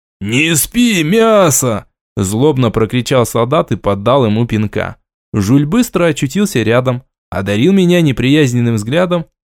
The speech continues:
и пристроился следом. "Имя, фамилия!"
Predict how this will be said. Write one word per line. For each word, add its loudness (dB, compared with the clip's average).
и -4
пристроился 0
следом. -2
"Имя, 2
фамилия!" 2